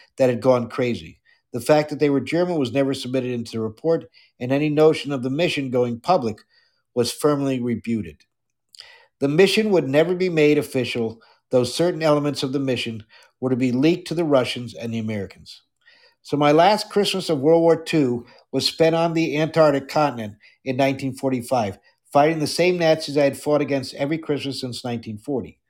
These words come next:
What was worse was the fact that the expedition was never given any recognition,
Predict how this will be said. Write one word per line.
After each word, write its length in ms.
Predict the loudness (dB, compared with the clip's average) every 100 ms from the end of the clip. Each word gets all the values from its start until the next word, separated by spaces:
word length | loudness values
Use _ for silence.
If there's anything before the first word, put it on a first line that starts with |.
| _ _ _ _ _
What 140 | 2 2
was 180 | 2
worse 380 | 6 6 6 0
was 120 | -4
the 80 | -4
fact 400 | 0 2 2 0
that 140 | -6 -4
the 160 | -4
expedition 460 | -4 -4 -6 -6 -6
was 240 | -6 -8 -14 _ _ -4
never 280 | 2 2 2
given 360 | 0 0 -2
any 260 | -4 -2 0
recognition, 720 | 2 0 -4 -6 -8 -8 -16